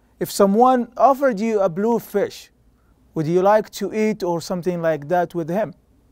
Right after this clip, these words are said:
Why? Because as we said earlier, okay, A bluefish,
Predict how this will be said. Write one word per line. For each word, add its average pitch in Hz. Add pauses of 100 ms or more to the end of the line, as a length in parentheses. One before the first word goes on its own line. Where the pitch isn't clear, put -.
(2000)
Why? 151 (440)
Because 175 (140)
as 175
we 185
said 247
earlier, 160 (300)
okay, 185 (360)
A 151
bluefish, 233